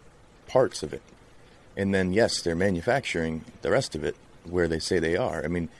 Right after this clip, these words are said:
there's proprietary things about how some of these companies go about it. Like, even when you're dealing with heat sink and you're dealing with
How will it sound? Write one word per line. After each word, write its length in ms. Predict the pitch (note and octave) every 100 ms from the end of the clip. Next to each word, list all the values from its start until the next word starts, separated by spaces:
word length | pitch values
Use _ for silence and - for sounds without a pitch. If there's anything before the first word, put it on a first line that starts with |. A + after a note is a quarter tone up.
| - -
there's 120 | G#2
proprietary 560 | G#2 - C#3 B2+ G#2+ F#2
things 320 | G#2+ A2 F2
about 220 | D#2+ D2
how 140 | F2
some 160 | E2+ E2+
of 40 |
these 140 | E2 D#2+
companies 340 | E2+ D#2+ D#2
go 140 | - F#2
about 260 | D#2 D#2
it. 120 | D2+ D#2+
Like, 140 | D#2+ - - -
even 120 | G#2
when 100 | F#2+
you're 60 | F2
dealing 160 | F2+
with 100 | D#2+
heat 240 | - A2 -
sink 300 | G2+ E2+ D#2+
and 80 | E2
you're 100 | E2
dealing 380 | F2+ E2+ E2+
with 200 | E2+ E2